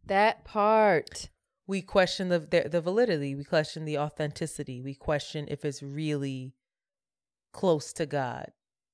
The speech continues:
Speaker 2: 'Cause if it is, then we're like, "Well, why isn't that yours?" But then I question that.
Speaker 1: Mm-hmm.
Speaker 2: Why are we
Speaker 1: Yeah.
Speaker 2: hoarding that?
Speaker 1: Yeah.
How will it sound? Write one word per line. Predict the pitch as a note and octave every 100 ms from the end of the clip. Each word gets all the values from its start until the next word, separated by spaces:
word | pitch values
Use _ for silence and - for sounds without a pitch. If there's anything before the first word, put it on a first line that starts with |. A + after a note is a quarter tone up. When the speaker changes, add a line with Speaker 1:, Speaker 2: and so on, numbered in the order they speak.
| _ _ -
Speaker 2:
'Cause | D#3 C#3+
if | -
it | D#3+
is, | G#3 G#3+ E3 C#3+
then | D#3+ D3+
we're | D3
like, | C#3+ C3+
"Well, | C3+
why | C#3+ D3+
isn't | D3+ D3 C#3
that | C#3 C3 -
yours?" | C#3 B2 B2+ - _ _ _ _ _ _
But | D3
then | F3+
I | F3+ F3+
question | - F3 - E3 E3
that. | F3 C3 - A3
Speaker 1:
Mm-hmm. | G3+ A#3 A#3
Speaker 2:
Why | D#3 E3
are | D3+ D3
we | D3 D3 C#3+ C#3 C#3 _ _ _ _ _
Speaker 1:
Yeah. | A3+ G3+ F#3+
Speaker 2:
hoarding | A#3+ G#3 D3+ B2+
that? | A#2+ - -
Speaker 1:
Yeah. | A3 G3